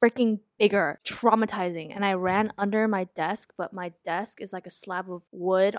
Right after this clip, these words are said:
on top of a drawer and, like, a, a bookshelf. But the thing slid off, and it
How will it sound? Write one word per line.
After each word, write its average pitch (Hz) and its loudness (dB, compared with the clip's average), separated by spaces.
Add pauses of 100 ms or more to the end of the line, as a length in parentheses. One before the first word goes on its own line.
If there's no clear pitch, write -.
on 180 -4
top - -12
of 185 -12
a 170 -6
drawer 220 -2 (120)
and, 190 -8
like, 175 -10
a, 165 -6 (160)
a 165 -8
bookshelf. 208 -8 (140)
But 208 -6
the 208 2
thing 220 2
slid 190 0
off, 160 2 (140)
and 208 -2
it 185 0